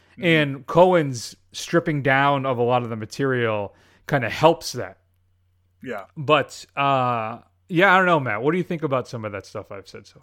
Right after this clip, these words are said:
Speaker 2: far?
Speaker 1: Yeah, it's interesting that you call it a German expressionist film. It's something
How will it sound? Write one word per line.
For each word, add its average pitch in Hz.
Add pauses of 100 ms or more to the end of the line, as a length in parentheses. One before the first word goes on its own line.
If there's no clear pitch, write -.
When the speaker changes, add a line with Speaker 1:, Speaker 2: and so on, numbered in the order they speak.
Speaker 2:
far? - (500)
Speaker 1:
Yeah, 170
it's 139
interesting 185
that 151
you 131
call 135
it 123
a 107
German 117
expressionist 107
film. 101 (160)
It's 143
something 165